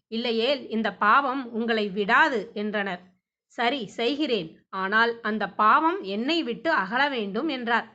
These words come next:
"கண்டிப்பாக அகலும்" என்று உறுதி கொடுத்தனர் அந்த ஆசாமிகள். அவர்கள் சொன்ன அனைத்தையும் சமர்த்த ராமதாசர் செய்து முடித்தார்.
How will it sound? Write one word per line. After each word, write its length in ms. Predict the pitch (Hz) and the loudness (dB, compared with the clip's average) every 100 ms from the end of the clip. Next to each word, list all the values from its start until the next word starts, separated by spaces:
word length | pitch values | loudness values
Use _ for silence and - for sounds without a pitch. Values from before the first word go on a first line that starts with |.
| _ _ _ | _ _ _
"கண்டிப்பாக 800 | - 185 214 294 285 262 269 392 | -10 -6 -4 -4 0 4 4 4
அகலும்" 460 | 302 277 294 214 415 | 2 2 -2 -4 -10
என்று 400 | 339 254 233 320 | -8 -6 -4 -4
உறுதி 320 | 247 240 269 302 | -2 -4 -4 -4
கொடுத்தனர் 520 | 240 208 196 202 320 | -4 -4 -4 -2 0
அந்த 200 | 277 277 | 2 2
ஆசாமிகள். 640 | 262 - 262 262 254 254 - _ _ _ _ _ - | 2 4 0 0 -4 -6 -8 _ _ _ _ _ -2
அவர்கள் 380 | 226 269 262 247 | 0 2 0 -4
சொன்ன 360 | 262 269 311 339 | -4 -2 0 0
அனைத்தையும் 720 | 185 190 311 330 285 302 339 | 0 -4 -4 -4 -2 -2 -2
சமர்த்த 460 | 233 214 294 320 | -2 -2 0 0
ராமதாசர் 680 | 262 214 196 190 180 277 339 | 2 0 -2 -4 -4 -6 -2
செய்து 240 | 277 269 254 | -4 -2 -4
முடித்தார். 500 | 247 233 254 247 | -6 -6 -4 -4